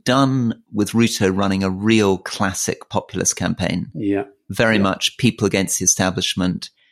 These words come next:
Speaker 1: He's an incredibly wealthy man who's done very, very well out of a whole series of land deals.
Speaker 2: Just stop on, just stop on that for me, Rory. Isn't it incredible how these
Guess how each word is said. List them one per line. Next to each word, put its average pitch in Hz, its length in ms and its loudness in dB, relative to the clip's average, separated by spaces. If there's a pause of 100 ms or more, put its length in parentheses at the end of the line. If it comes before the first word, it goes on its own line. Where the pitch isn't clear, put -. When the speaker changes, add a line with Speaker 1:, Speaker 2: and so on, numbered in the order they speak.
(320)
Speaker 1:
He's - 500 2
an 117 100 4
incredibly 113 680 2
wealthy 92 360 0
man 90 320 0
who's 92 260 -6
done 95 320 -2
very, 110 280 4
very 90 220 -2
well - 520 -2
out 104 80 -2
of 92 60 0
a 90 40 -2
whole 98 140 -2
series 95 320 2
of 92 80 0
land 98 220 0
deals. - 320 0
Speaker 2:
Just 254 200 6
stop 240 240 2
on, 208 80 6
just 254 180 4
stop 277 140 4
on 220 100 8
that 165 140 6
for 110 60 -2
me, 104 80 4
Rory. 95 240 0
Isn't 269 200 8
it 285 60 10
incredible 175 680 4
how 113 180 0
these 123 380 2